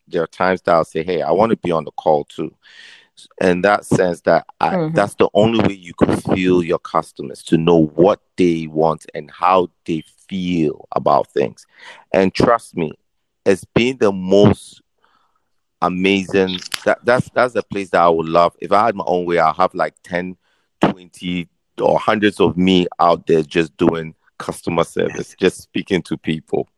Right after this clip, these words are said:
Speaker 1: you know, because that's how you could only produce your, to do the best that you can do for your product. We are always doing R and D on our products because we hear what our customers are saying,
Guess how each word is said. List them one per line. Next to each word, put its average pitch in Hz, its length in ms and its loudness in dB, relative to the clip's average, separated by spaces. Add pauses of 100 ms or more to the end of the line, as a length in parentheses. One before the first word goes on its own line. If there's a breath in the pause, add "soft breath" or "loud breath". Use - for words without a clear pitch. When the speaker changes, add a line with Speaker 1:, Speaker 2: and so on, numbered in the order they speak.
(360 soft breath)
Speaker 1:
you 82 160 2
know, 82 300 4 (840 loud breath)
because - 440 2
that's 127 200 0
how 117 200 2
you 98 160 -2
could 95 200 -4
only 101 300 -4
produce 87 640 -4
your, 90 120 2 (340)
to - 160 -6
do 101 220 4
the - 100 4
best - 360 0
that 90 120 2
you 80 120 -2
can 78 180 -4
do 78 140 -2
for - 180 -6
your 73 100 -4
product. - 600 -6 (420 soft breath)
We 90 120 4
are 87 80 6
always 104 340 2
doing 95 300 -2 (120)
R 85 180 2
and 80 200 -6
D 82 160 -6
on 78 180 -2
our 71 120 -6
products - 680 -4 (500)
because 87 460 -4
we 82 100 -12
hear 85 500 -2 (100)
what 78 180 -2
our 76 140 -4
customers - 560 -8
are 69 120 -8
saying, 98 440 0